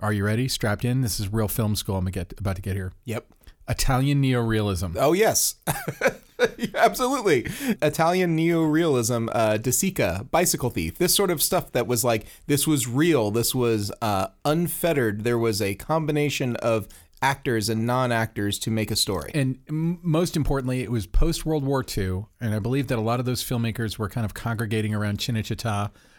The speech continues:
Speaker 1: the studio in Italy. And Cinecittà was renowned for making what they called white telephone movies, where you have a butler holding a white telephone in a lobby delivering a bunch of exposition.
Speaker 2: <laughs>
Speaker 1: And then these young upstart filmmakers decided to grab these,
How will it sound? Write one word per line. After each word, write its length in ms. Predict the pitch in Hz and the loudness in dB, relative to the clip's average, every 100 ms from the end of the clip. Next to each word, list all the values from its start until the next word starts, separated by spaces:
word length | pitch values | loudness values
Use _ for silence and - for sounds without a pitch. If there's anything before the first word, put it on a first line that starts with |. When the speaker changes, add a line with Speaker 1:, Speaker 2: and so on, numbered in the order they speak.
| - - | -14 -6
Speaker 1:
the 100 | - | -4
studio 420 | - 127 117 107 | 0 0 0 0
in 60 | 104 | -2
Italy. 400 | 110 101 95 - _ _ | -2 -2 -4 -8 _ _
And 180 | - 113 | -4 -2
Cinecittà 720 | - 165 156 139 143 131 123 113 | 0 0 0 -2 0 0 0 0
was 260 | 117 101 117 | -2 -2 -2
renowned 440 | 117 117 117 123 | 0 2 0 -2
for 120 | - | -2
making 320 | 113 117 120 | -2 -2 -2
what 140 | 110 107 | -2 -2
they 100 | 107 | -2
called 240 | 113 107 | 0 -2
white 420 | 107 95 120 131 | -2 -2 -2 -2
telephone 500 | - 127 120 - 107 104 | -2 0 0 0 -2 0
movies, 340 | 104 101 98 | -2 -2 -2
where 80 | 104 | -2
you 120 | 104 | -2
have 140 | 101 | -2
a 80 | 98 | -2
butler 600 | 90 123 120 127 117 110 - - | -2 -4 -2 -2 -2 -4 -8 -6
holding 260 | 131 117 107 | -2 0 0
a 60 | |
white 280 | 98 117 - | 0 -2 -4
telephone 520 | - 120 117 127 113 | -4 -2 -2 -2 -2
in 100 | 110 | 0
a 60 | 110 | 0
lobby 340 | 110 110 110 | 0 0 0
delivering 400 | 107 107 110 110 | -2 0 0 0
a 60 | 104 | -2
bunch 200 | 104 - | -2 -4
of 60 | 107 | -8
exposition. 760 | 107 - - 107 104 - 98 143 | -8 -10 -10 -6 -8 -8 -6 -4
Speaker 2:
<laughs> 60 | - 185 - 277 - | -2 -2 0 -2 0
Speaker 1:
And 160 | 127 120 | 0 2
then 140 | 120 | 0
these 320 | 117 110 110 - - | 0 0 -2 -8 -8
young 800 | 127 113 123 139 147 147 147 - - | -4 0 2 2 0 0 -4 -6 -4
upstart 440 | 131 113 131 127 | -4 -2 -2 -2
filmmakers 880 | - 202 226 120 113 113 117 135 - - | -2 -2 0 0 0 -2 -2 -2 -2 -4
decided 380 | - 123 123 120 | -2 0 0 0
to 80 | 117 | 0
grab 240 | 117 113 | 0 0
these, 340 | 113 110 101 | 0 0 -2